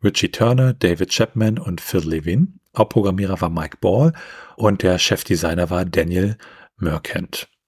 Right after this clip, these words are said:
Dann gibt's eine Menge an Animatoren und Sprite-Artists auf Seiten von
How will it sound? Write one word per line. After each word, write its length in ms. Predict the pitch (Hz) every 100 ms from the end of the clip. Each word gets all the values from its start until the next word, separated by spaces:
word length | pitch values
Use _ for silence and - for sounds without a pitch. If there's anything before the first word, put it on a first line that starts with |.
| _ _
Dann 140 | - 95
gibt's 200 | 95 -
eine 380 | 104 85 90 -
Menge 340 | 113 104 107 -
an 260 | 95 92 -
Animatoren 600 | 107 104 101 - 110 107
und 180 | 90 -
Sprite-Artists 1300 | - - 101 95 120 - - 110 - 117 - - -
auf 140 | 104
Seiten 340 | - 101 101 107
von 440 | - 104 98 95